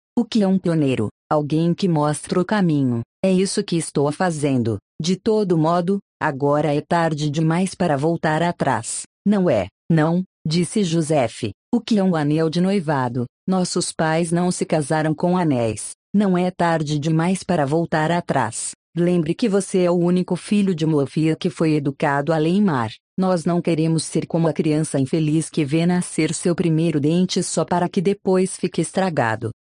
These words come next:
"Que tipo de incentivo sua ação vai representar para os homens e as mulheres que juntaram o dinheiro?"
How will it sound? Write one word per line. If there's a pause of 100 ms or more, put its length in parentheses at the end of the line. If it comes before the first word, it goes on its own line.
(120)
"Que
tipo
de
incentivo
sua
ação
vai
representar
para
os
homens
e
as
mulheres
que
juntaram
o
dinheiro?"